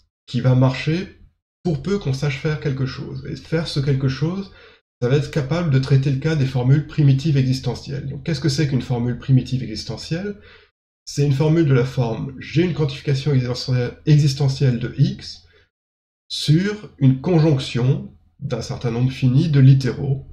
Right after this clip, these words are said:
tel que chacun de ces littéraux a la for-, la variable x qui est libre à l'intérieur du littéral. D'accord ? Donc il faut que cette variable x sur laquelle je quantifie existentiellement,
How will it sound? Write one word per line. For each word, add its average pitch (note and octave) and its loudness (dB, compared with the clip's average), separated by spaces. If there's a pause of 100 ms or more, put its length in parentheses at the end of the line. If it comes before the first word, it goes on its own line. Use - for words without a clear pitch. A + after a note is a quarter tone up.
(360)
tel C#3 2
que D#3+ 2
chacun F3 -2
de - -4
ces - -2
littéraux C3 0 (800)
a C#3 2
la B2+ 0
for-, C3 0
la A#2 -2
variable C#3+ 2
x - -4
qui - -6
est B2 0
libre C3+ 0
à B2+ 0
l'intérieur B2 -2
du B2 -6
littéral. - -10 (520)
D'accord ? D3 -4
Donc C3 2
il C3+ 0
faut - -4
que - -12
cette C3 0
variable C#3 2
x F3 -2
sur C3+ -2
laquelle C#3+ 0
je D3+ 0
quantifie C3 0
existentiellement, A#2+ -4